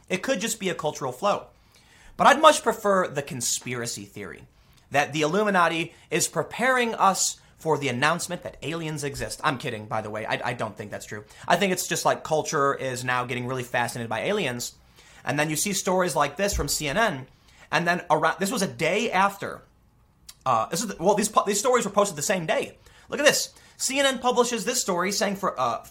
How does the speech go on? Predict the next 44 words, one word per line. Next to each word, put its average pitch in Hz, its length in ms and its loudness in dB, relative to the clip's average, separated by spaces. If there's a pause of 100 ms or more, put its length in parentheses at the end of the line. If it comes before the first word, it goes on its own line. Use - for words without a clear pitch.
for 180 220 0
a 151 60 2
few 285 240 -2
hours 226 280 4
on 190 120 0
Thursday 208 320 0
evening, 165 400 -6 (400)
people 240 320 2
in 208 120 0
Kansas 269 560 -2
City 226 240 -4
thought 180 300 0
they 190 60 -2
had 202 100 0
a 156 60 0
bona 165 320 2
fide 202 340 0
X-Files 170 480 0
case 120 180 -10
in 123 60 -10
their 117 80 -4
hands. 175 340 -4 (360)
High 143 180 0
in 220 100 -2
the 220 60 -2
sky 185 240 4
above 180 160 0
the 160 60 -6
city, 220 240 -4
two 220 260 -6
small 196 460 2
white 175 240 2
spheres 202 720 -4 (420)
seemed 247 320 -4
to 214 140 -4
just 165 380 0
be 196 100 -4
floating 185 540 0
above 147 280 0
the 156 60 -4
clouds. 160 400 -2
What 165 180 0
were 226 160 2
they? 185 280 0